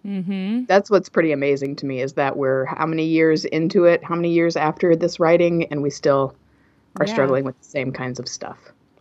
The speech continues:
Speaker 2: Are you
Speaker 1: So
Speaker 2: looking to
Speaker 1: true.
Speaker 2: see when
Speaker 1: I'm
Speaker 2: it was written?
Speaker 1: looking, yeah. I'm looking. I wanna guess nineteen eighteen, but maybe that's too early.
Speaker 2: Mm.
Speaker 1: Uh, da, da, da, da.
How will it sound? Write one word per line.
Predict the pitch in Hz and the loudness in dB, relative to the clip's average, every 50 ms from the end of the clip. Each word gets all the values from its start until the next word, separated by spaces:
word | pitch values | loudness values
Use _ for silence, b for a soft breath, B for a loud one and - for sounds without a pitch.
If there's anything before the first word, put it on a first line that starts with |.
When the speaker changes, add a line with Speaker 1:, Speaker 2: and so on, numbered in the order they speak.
| - - | -6 -2
Speaker 2:
Are | 147 | -2
you | 143 143 | 0 0
Speaker 1:
So | 139 | 0
Speaker 2:
looking | 135 131 135 151 151 151 | 0 0 0 0 -2 -2
to | 151 269 | -2 -4
Speaker 1:
true. | 254 - | -4 -2
Speaker 2:
see | 160 156 | -2 -2
when | 151 147 151 | 0 0 0
Speaker 1:
I'm | 151 | 0
Speaker 2:
it | |
was | - - - | 0 0 0
written? | 143 160 165 170 196 | 0 0 0 -2 -4
Speaker 1:
looking, | 190 220 - 220 | -10 -12 -10 -10
yeah. | 226 247 240 208 202 175 _ _ _ _ _ _ _ _ - B B B B B B B B B B B B B B B B _ _ _ _ _ _ _ _ _ _ - | -8 -8 -8 -10 -12 -16 _ _ _ _ _ _ _ _ -20 B B B B B B B B B B B B B B B B _ _ _ _ _ _ _ _ _ _ -18
I'm | 190 196 196 196 | -14 -14 -12 -12
looking. | 196 220 214 - 190 180 175 151 _ _ _ _ _ _ _ _ - - - _ _ _ _ _ _ _ _ _ _ _ _ _ _ _ _ _ _ _ _ _ _ _ _ _ _ _ _ _ _ _ _ _ _ _ _ _ _ _ _ _ 180 | -14 -14 -14 -12 -12 -12 -12 -14 _ _ _ _ _ _ _ _ -20 -20 -20 _ _ _ _ _ _ _ _ _ _ _ _ _ _ _ _ _ _ _ _ _ _ _ _ _ _ _ _ _ _ _ _ _ _ _ _ _ _ _ _ _ -14
I | 180 175 175 | -12 -12 -10
wanna | 175 175 175 185 196 202 214 214 | -10 -8 -8 -6 -6 -6 -6 -6
guess | 196 180 202 196 196 226 220 - - | -4 -2 0 0 0 -2 -4 -6 -8
nineteen | 214 196 185 185 196 - - 202 190 190 - _ - | -6 -6 -4 -6 -8 -8 -8 -8 -8 -8 -10 _ -8
eighteen, | 170 175 175 - - - 160 135 139 131 | -6 -6 -6 -8 -10 -12 -10 -10 -10 -10
but | 139 139 | -10 -10
maybe | 147 151 160 160 | -10 -10 -8 -8
that's | 156 147 143 _ - | -10 -10 -12 _ -20
too | _ - - - - 170 160 160 170 165 - - | _ -20 -20 -14 -12 -10 -8 -8 -10 -10 -12 -14
early. | - 139 110 82 - _ - | -16 -16 -14 -16 -16 _ -4
Speaker 2:
Mm. | 233 233 247 247 240 233 220 202 185 185 185 175 180 180 | 0 0 0 2 0 0 0 0 0 0 -2 -6 -10 -12
Speaker 1:
Uh, | 175 165 _ _ | -16 -18 _ _
da, | 175 | -20
da, | 170 190 202 196 _ - | -20 -20 -20 -20 _ -20
da, | 175 | -20
da. | 180 208 208 208 | -18 -16 -16 -16